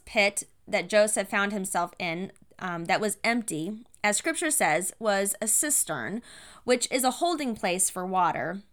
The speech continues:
And a lot of times these cisterns would erode over time and it would cause them to crack, and eventually it would result in them drying up. And here is Joseph stuck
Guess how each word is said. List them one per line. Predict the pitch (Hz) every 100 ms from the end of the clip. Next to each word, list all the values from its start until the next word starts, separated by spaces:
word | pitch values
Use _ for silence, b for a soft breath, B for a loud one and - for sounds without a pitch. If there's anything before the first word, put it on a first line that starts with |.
| -
And | - 220
a |
lot | 285 440
of | -
times | 285 247 240
these | 240 226
cisterns | 277 294 262 240 226
would | 202 196 -
erode | 196 190 196 208 202 -
over | 202 202
time | - 190 185 190
and | 185
it | 143
would | 180 - _
cause | - 240 240 233 226 -
them | 185 196
to | 151
crack, | - 226 208 202 202 - B B B -
and | 262 -
eventually | 247 285 339 330
it |
would | 226
result | 233 220 208 196 -
in | 202
them | 175 175
drying | 185 175 170 170
up. | 160 143 - - b b b b b b _ 233
And | 233
here | 220 294 359
is | 370 269
Joseph | 214 226 226 - 165 170 -
stuck | - 285 269